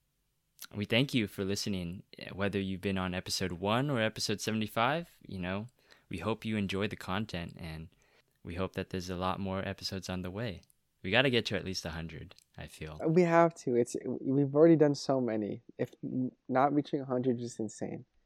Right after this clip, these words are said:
Speaker 2: Oh,
Speaker 1: Yeah.
Speaker 2: man.
Speaker 1: So, from all of us here on Sports Council, whether you've seen us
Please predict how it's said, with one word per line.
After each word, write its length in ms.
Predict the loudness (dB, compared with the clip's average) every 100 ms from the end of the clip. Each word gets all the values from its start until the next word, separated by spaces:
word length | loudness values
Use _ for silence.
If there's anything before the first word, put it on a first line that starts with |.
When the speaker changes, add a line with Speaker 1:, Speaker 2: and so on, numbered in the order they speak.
| _ -18 -18 -20 -18 0
Speaker 2:
Oh, 280 | 6 6 6
Speaker 1:
Yeah. 60 | 0
Speaker 2:
man. 180 | -2 -6 -12 -20 -20 -20 -20 -20 -20 -20 -20 -20 -20 -10
Speaker 1:
So, 340 | -2 0 0 -2
from 200 | -4 0
all 140 | 0
of 80 | 0
us 100 | -2
here 140 | -2
on 120 | -2 -4
Sports 320 | -4 -4 -4
Council, 600 | -4 -4 -4 -6 -6 -6
whether 260 | -6 -6 -6
you've 260 | -6 -6
seen 260 | -4 -2 -2
us 220 | -2 -6